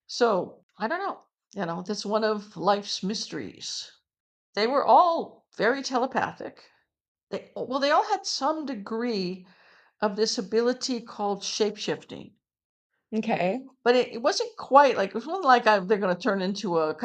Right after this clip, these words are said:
Speaker 2: Not like
Speaker 1: coyote.
Speaker 2: you see on, like, X-Men, like, the
Speaker 1: No, no, no.
Speaker 2: shape-shifting, yeah.
Speaker 1: But the thing is they could kinda change your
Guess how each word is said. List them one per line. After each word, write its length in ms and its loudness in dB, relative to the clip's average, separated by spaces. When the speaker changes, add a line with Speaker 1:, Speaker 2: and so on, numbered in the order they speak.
Speaker 2:
Not 180 8
like 180 6
Speaker 1:
coyote. 20 -8
Speaker 2:
you 100 0
see 200 0
on, 140 2
like, 180 0
X-Men, 500 -2
like, 200 -8
the 100 -2
Speaker 1:
No, 200 4
no, 120 2
no. 340 0
Speaker 2:
shape-shifting, 160 -8
yeah. 260 -8
Speaker 1:
But 140 2
the 80 -4
thing 320 -6
is 260 -4
they 160 4
could 260 -12
kinda 440 -10
change 500 -6
your 100 -10